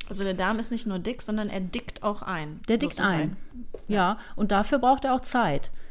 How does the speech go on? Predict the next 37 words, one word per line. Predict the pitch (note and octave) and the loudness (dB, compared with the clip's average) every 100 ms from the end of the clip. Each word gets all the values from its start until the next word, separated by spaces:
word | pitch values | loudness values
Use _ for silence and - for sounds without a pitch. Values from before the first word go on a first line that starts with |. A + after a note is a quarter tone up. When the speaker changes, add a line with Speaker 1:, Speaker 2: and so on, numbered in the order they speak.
| - - | -10 -6
Speaker 2:
Und | F#3 F#3+ | -2 0
dann | F#3+ G3 G#3+ | 2 2 2
ist | - - | 0 0
der | A3+ | 0
Dickdarm | G#3+ A#3 - A#3 A#3 A#3 A3+ | 0 -2 2 2 4 2 2
nämlich | G#3+ A3 A3 - | 2 2 0 -4
auch | G3+ | -4
dafür | A3 G#3+ A3 A3+ | -2 -2 -2 -2
da, | G3 F#3+ G3+ A3 - - - | 0 0 0 -2 -8 -16 -6
dass | G#3 G3+ G#3 | -2 0 -2
er | |
den | F#3+ F#3+ | 0 0
Nahrungsbrei | F3 F#3+ B3 - - G#3 A3 | 2 2 2 0 -2 2 4
nur | A3 G3+ | 4 4
ganz | G3+ G#3+ F#3+ | 2 2 2
langsam | G3+ C4 B3 D#3+ C#3+ | 4 6 6 4 0
weiter | - - D3+ | -2 -4 -6
transportiert, | - C#3 - - C#3+ - D#3 C#3+ | -4 -4 -4 -8 -10 -8 -6 -4
im | D3 | -2
Gegensatz | C#3 C#3 D#3+ E3 - | -2 -2 -4 -4 2
zum | G3+ | 2
Dünndarm. | A3 A#3+ F3+ C#3 C#3+ | 6 6 6 2 2
Da | D3 | 2
Speaker 1:
Mhm. | |
Speaker 2:
geht | E3+ F#3+ | 0 0
das | G3 G3 | 0 2
ja | F#3+ | 0
wirklich | F#3+ G3 - | 0 -4 -2
alles | F3+ F#3 - | 2 6 6
recht | F#3+ - | 4 -2
schnell | - G3+ G3 F3+ | -2 0 0 0
noch, | B2 | -2
Speaker 1:
Das | - - | -4 -2
Speaker 2:
ne? | E3 | 0
Speaker 1:
ist | A#3+ | 0
der | F3+ | -2
f-, | F3+ | -4